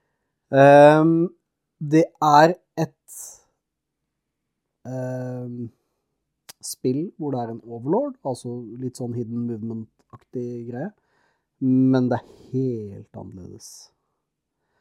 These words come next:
Det består av, eh, altså Base Game har vel ti saker, tror jeg. Det er ti kortstokker som du åpner, eh, eller kanskje ikke så mange, men de har l-, de har klart å fange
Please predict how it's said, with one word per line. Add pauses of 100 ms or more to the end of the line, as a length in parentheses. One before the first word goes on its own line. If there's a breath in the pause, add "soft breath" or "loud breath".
(560)
Det
består
av, (160)
eh, (160)
altså
Base
Game
har
vel
ti
saker,
tror
jeg. (280)
Det
er
ti
kortstokker (160)
som
du
åpner, (1080)
eh,
eller
kanskje
ikke
så
mange,
men (1400)
de
har
l-,
de
har
klart
å
fange